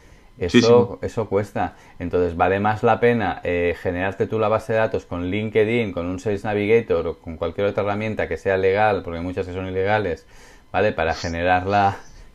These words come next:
Speaker 2: es así, eh, para generarte la base de datos y luego si quieres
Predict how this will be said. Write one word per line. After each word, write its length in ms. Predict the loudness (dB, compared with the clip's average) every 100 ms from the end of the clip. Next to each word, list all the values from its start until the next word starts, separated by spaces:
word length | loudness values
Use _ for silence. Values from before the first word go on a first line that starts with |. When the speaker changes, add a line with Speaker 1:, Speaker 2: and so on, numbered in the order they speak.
| -14
Speaker 2:
es 80 | -10
así, 220 | -8 -8 -10 -12 -2
eh, 200 | 0 2
para 200 | 0 -2
generarte 600 | -2 0 2 2 2 2
la 140 | 4 4
base 260 | 2 2
de 120 | 4
datos 360 | 4 4 2 -2
y 40 | -2
luego 280 | 2 2
si 160 | 0 -4
quieres 320 | -2 2 0